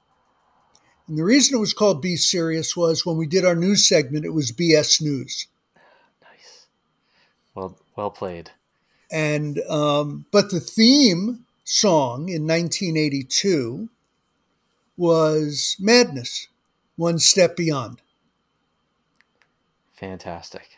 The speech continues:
Speaker 2: I love it.
Speaker 1: So, you know, that's how we did the cr-, that's how I tried to do the cross-pollinization.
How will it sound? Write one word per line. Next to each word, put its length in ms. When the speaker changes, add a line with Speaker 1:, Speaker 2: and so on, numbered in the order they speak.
Speaker 2:
I 40
love 300
it. 220
Speaker 1:
So, 540
you 140
know, 180
that's 480
how 160
we 160
did 220
the 80
cr-, 220
that's 260
how 200
I 480
tried 340
to 80
do 160
the 160
cross-pollinization. 1200